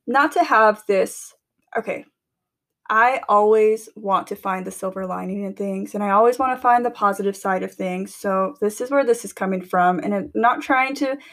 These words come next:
do this, like, toxic positivity type of thing, but when I put into perspective that I'm receiving this secondary traumatic stress, and I'm receiving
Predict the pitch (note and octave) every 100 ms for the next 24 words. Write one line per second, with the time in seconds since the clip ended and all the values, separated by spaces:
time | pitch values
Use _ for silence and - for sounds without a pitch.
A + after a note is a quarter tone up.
0 | _ _ A#3 A#3+ A#3+ A#3+ A#3 A3 - A3
1 | G3 - A3 - - G#3 G3+ G#3+ - G#3
2 | G3+ G3+ G3 G#3 - G3 F#3+ G#3+ G#3 _
3 | - A3 F3+ F3+ - _ _ _ _ _
4 | _ _ _ _ A#3 F#3 - - - _
5 | _ _ _ A3+ A#3 A3+ - C#4 D4+ D#4
6 | E4 - C#4+ - - F#3 - - - -
7 | _ _ _ _ _ _ _ _ G#3+ G3+
8 | G#3 G#3+ B3 C#4 C#4+ A#3+ A#3 A3 A3 G3
9 | G3+ - G#3 B3 A#3+ A#3+ A#3+ A#3+ A#3+ -
10 | G#3 F#3+ F#3 F#3+ - - - _ _ -
11 | - - D#3 - - - - G#3 G3+ G#3
12 | A#3+ B3 - A3+ A3 G#3+ G#3